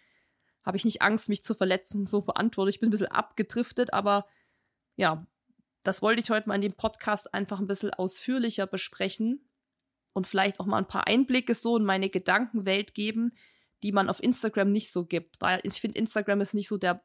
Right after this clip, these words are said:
Ort dafür, wo man jetzt total ausschweifend erzählt, warum ist man jetzt selbstständig und bla bla bla. <laughs> Äh, es juckt ja auch keiner, aber im Podcast finde ich das immer mal ganz cool, da lernt man ja auch die Person kennen.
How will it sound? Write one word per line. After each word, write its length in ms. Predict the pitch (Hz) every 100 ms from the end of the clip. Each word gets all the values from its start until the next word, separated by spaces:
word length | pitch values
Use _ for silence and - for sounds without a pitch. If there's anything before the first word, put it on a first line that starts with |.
| _
Ort 440 | - 214 - - -
dafür, 560 | 254 - 254 262 269 - _ _ _ _ _ -
wo 80 | 208
man 220 | 214 208
jetzt 260 | 202 -
total 420 | - 196 185 190 -
ausschweifend 800 | 196 240 - 202 190 214 226 -
erzählt, 440 | - - 220 220 -
warum 260 | 170 175
ist 160 | - -
man 180 | 214 208
jetzt 220 | 180 -
selbstständig 840 | 185 226 - - 208 208 202 - -
und 160 | 180
bla 260 | 185 165 202
bla 220 | 180 165
bla. 360 | 202 180 208 - - -
<laughs> 280 | - - -
Äh, 140 | 180
es 200 | 185 196
juckt 220 | 202 240 -
ja 100 | 185
auch 120 | 185
keiner, 280 | 202 233 240
aber 120 | 208
im 100 | 240
Podcast 480 | 320 320 302 269 -
finde 180 | 262
ich 60 | 269
das 140 | 220
immer 120 | 247 240
mal 180 | 220
ganz 300 | 208 196 190 - -
cool, 160 | 277
da 80 | 233
lernt 240 | 208 208
man 120 | 220 214
ja 80 |
auch 80 | 196
die 120 | 214
Person 460 | 208 196 - 214 233
kennen. 360 | - 214 220